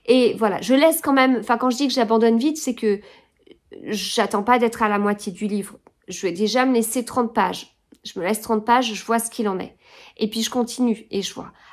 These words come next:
Alors, ça se trouve, je passe à côté d'un livre incroyable. Mais en même temps, si le livre, il était incroyable, il aurait dû m'accrocher dès les trente premières pages. Et un peu au-delà, si je tente de rattraper. Là, le, le, l'histoire m'a, m'a attrapée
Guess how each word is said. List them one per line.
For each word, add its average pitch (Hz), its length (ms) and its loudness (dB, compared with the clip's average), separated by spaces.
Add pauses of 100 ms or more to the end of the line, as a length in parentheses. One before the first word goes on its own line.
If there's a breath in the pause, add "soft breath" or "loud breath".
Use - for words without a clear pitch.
Alors, 208 260 2
ça 262 160 0
se 254 100 -2
trouve, 330 200 -8
je 277 100 -4
passe 254 460 2
à 269 160 10
côté 285 340 -2
d'un 247 160 2
livre 233 240 -2
incroyable. 226 640 0
Mais 208 160 0
en 196 40 -2
même 226 160 0
temps, 302 140 -2
si 269 180 -4
le 233 60 -2
livre, 247 220 -4
il 226 80 0
était 208 160 -2
incroyable, 226 400 -2
il 220 100 0
aurait 214 160 0
dû 220 140 -4
m'accrocher 208 440 -4
dès 190 120 -6
les 185 100 -10
trente 196 220 -10
premières 196 280 -12
pages. 247 360 -4 (880 soft breath)
Et 254 320 2 (280)
un 226 120 4
peu 226 180 0
au-delà, 226 320 6
si 233 200 -4
je - 180 -6
tente 220 360 0
de 190 180 -8
rattraper. 190 560 -8
Là, 247 380 6 (1080 soft breath)
le, 214 340 2
le, 208 320 2
l'histoire 294 880 4
m'a, 185 880 6
m'a 214 220 2 (180)
attrapée 294 760 0